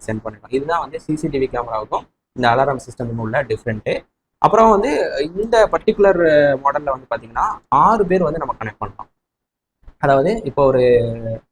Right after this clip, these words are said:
டோரே ஓப்பன் பண்ணி வராங்க, நம்ம லாக் பண்ணதுக்கு அப்புறம் டோரே ஓப்பன் பண்ணி வராங்க அப்படின்னா அந்த டோர் ஓப்பன் பண்ணோம்னா சைலண்ட் அடிக்க ஆரம்பிச்சிடும். அதுக்கப்புறம் வந்து உங்களுக்கு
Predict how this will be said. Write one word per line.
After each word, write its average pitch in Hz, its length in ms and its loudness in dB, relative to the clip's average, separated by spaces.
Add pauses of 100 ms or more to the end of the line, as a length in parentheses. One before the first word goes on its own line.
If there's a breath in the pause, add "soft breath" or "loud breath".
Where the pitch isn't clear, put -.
(260)
டோரே 151 340 4
ஓப்பன் 143 380 0
பண்ணி 139 140 -2
வராங்க, 127 500 -2
நம்ம 117 200 -12
லாக் 120 260 -2
பண்ணதுக்கு 127 300 -4
அப்புறம் 135 200 -6
டோரே 127 260 2
ஓப்பன் 123 300 -2
பண்ணி 117 180 -20
வராங்க 120 340 -6
அப்படின்னா 101 360 -6 (500)
அந்த 151 260 2 (600)
டோர் 202 220 6
ஓப்பன் 190 240 0
பண்ணோம்னா 165 360 -4
சைலண்ட் 170 300 2
அடிக்க 139 220 0
ஆரம்பிச்சிடும். 131 480 -2 (140)
அதுக்கப்புறம் 165 460 2
வந்து 185 220 2
உங்களுக்கு 165 360 0